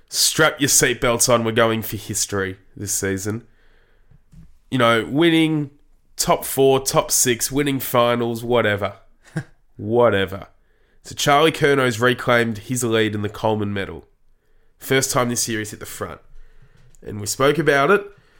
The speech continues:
Speaker 1: Charlie Curnow, if he wins the Coleman medal, first time in the history of our game,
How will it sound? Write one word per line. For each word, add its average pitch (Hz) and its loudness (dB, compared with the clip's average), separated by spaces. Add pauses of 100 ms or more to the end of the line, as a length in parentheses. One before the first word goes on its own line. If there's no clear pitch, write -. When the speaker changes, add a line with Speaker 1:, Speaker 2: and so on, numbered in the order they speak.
(200)
Speaker 1:
Charlie 156 2
Curnow, 127 2 (460)
if - -12
he 110 -4
wins 139 0
the 151 0
Coleman 143 2
medal, 127 2
first 127 -2
time 127 0
in 123 -2
the 120 -6
history - 0
of 127 -2
our 123 4
game, 110 2